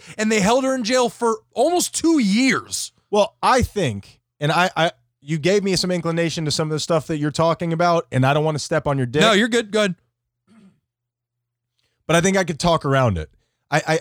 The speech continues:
Speaker 2: I think that what we're all seeing right now is that there is a series of clubs in this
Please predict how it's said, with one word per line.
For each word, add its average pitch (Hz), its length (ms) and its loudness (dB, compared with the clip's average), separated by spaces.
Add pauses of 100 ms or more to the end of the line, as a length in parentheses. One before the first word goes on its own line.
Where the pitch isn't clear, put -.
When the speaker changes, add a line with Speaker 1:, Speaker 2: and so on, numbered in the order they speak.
(120)
Speaker 2:
I 147 40 2
think 202 420 -2
that 156 160 0
what 175 200 0
we're 196 160 -2
all 185 220 2
seeing 214 320 -2
right 190 240 0
now 156 500 0 (380)
is 170 160 0
that 151 140 -4
there 220 260 2
is 175 120 -2
a 175 80 -2
series 220 680 -4 (100)
of 180 220 -2
clubs 117 840 0
in 160 400 0
this 151 380 -4